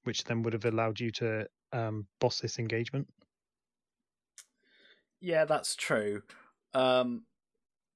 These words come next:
Speaker 1: Although this is talking about this specific
Speaker 2: I was gonna
Speaker 1: matchup,
Speaker 2: say,
Speaker 1: I
Speaker 2: yeah,
Speaker 1: feel
Speaker 2: let's
Speaker 1: it,
Speaker 2: be
Speaker 1: I
Speaker 2: honest,
Speaker 1: feel
Speaker 2: how
Speaker 1: it
Speaker 2: often
Speaker 1: would
Speaker 2: are we gonna see double
Speaker 1: But
Speaker 2: infiltrator?
Speaker 1: This is true, but we do see a lot of stuff that has target locks, especially in, in the environment we're in at the moment. There's
Speaker 2: Yeah.
Speaker 1: more stuff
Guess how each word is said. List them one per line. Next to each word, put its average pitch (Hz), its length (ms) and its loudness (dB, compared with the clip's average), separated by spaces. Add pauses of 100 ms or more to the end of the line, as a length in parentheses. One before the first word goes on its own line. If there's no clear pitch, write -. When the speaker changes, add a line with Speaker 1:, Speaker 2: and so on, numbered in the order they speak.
(440)
Speaker 1:
Although 151 260 8
this - 260 4
is 151 120 4
talking 143 300 0
about 123 160 2
this 131 120 2
specific 120 460 -4
Speaker 2:
I 127 60 8
was 147 100 8
gonna 143 180 4
Speaker 1:
matchup, - 20 -2
Speaker 2:
say, 123 240 6
Speaker 1:
I 117 100 6
Speaker 2:
yeah, 101 80 4
Speaker 1:
feel 131 160 6
Speaker 2:
let's 143 180 8
Speaker 1:
it, - 40 -2
Speaker 2:
be 147 60 10
Speaker 1:
I 131 40 10
Speaker 2:
honest, 135 180 6
Speaker 1:
feel 143 120 10
Speaker 2:
how 123 40 12
Speaker 1:
it 127 80 8
Speaker 2:
often 123 120 6
Speaker 1:
would 127 160 8
Speaker 2:
are 117 60 -2
we 113 100 -2
gonna 107 360 0 (380)
see 117 260 -4
double 107 300 2
Speaker 1:
But 113 200 4
Speaker 2:
infiltrator? 90 680 -8 (680)
Speaker 1:
This 165 200 0
is 147 80 -2
true, 127 340 -2 (160)
but 131 260 4 (160)
we 135 200 0
do 135 240 0
see 123 220 0
a 120 40 0
lot 120 160 0
of 120 60 -4
stuff - 260 -4
that 131 120 -6
has 127 180 -2
target 117 260 -4
locks, 104 160 -10
especially 139 440 -2
in, 127 260 -2 (120)
in 131 160 0
the 127 80 4
environment 117 540 0
we're 120 160 0
in 120 80 -2
at 113 60 -6
the 123 60 -4
moment. 139 340 2 (1600)
There's 131 180 4
Speaker 2:
Yeah. 139 100 8
Speaker 1:
more 131 120 4
stuff - 220 -2